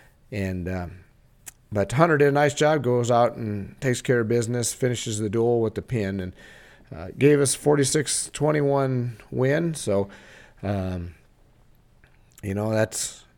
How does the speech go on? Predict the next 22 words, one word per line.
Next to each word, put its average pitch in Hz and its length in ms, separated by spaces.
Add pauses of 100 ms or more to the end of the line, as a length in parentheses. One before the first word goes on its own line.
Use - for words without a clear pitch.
(180)
you 101 140
know, 98 320 (100)
as 107 120
far 127 320
as, 117 260 (500)
uh, 90 240
like 110 220
you're 107 80
saying, 113 240
you're 113 120
looking 113 300
down 110 280
towards 107 260
the 98 60
state, 110 440
uh, 98 200
dual 123 280
tournament. 110 600 (480)
Um, 87 600 (680)
you 98 160
know, 95 140
we, 95 200